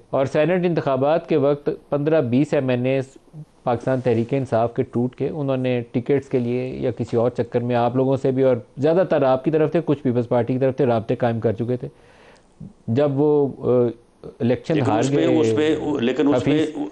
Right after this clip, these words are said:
Speaker 2: ले-, लेकिन उसमें एस्टैब्लिशमेंट का तो कोई अमल दखल नहीं था। उन, वो लोग
Speaker 1: सर,
Speaker 2: जो थे,
Speaker 1: हफीज शेख साहब जब
Speaker 2: वो
Speaker 1: सेनेट
Speaker 2: इमरान
Speaker 1: इलेक्शन
Speaker 2: खान
Speaker 1: हार
Speaker 2: साहब
Speaker 1: गए और
Speaker 2: के
Speaker 1: इमरान
Speaker 2: साथ
Speaker 1: खान
Speaker 2: जो
Speaker 1: ने
Speaker 2: है वो अरस-,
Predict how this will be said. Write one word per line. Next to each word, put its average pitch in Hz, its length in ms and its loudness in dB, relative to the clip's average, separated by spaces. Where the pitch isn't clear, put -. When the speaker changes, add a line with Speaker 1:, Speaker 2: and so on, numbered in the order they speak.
Speaker 2:
ले-, 127 500 -4
लेकिन 135 280 0
उसमें 160 300 2
एस्टैब्लिशमेंट 147 560 0
का 165 140 -2
तो 151 100 -2
कोई 185 180 2
अमल 120 200 2
दखल 98 240 -2
नहीं 87 180 -6
था। - 140 -20
उन, 123 80 0
वो 123 420 0
लोग 113 300 2
Speaker 1:
सर, 147 120 2
Speaker 2:
जो 170 120 2
थे, 98 60 0
Speaker 1:
हफीज 151 220 0
शेख 165 200 0
साहब 180 240 2
जब 185 120 2
Speaker 2:
वो 131 60 2
Speaker 1:
सेनेट 170 160 2
Speaker 2:
इमरान 185 140 0
Speaker 1:
इलेक्शन 180 200 0
Speaker 2:
खान 160 100 0
Speaker 1:
हार 143 140 2
Speaker 2:
साहब 135 140 2
Speaker 1:
गए 185 60 2
और 180 60 4
Speaker 2:
के 175 60 2
Speaker 1:
इमरान 143 340 2
Speaker 2:
साथ - 60 -6
Speaker 1:
खान 151 240 0
Speaker 2:
जो 170 60 2
Speaker 1:
ने 160 60 2
Speaker 2:
है 156 100 2
वो 143 240 2
अरस-, - 300 -4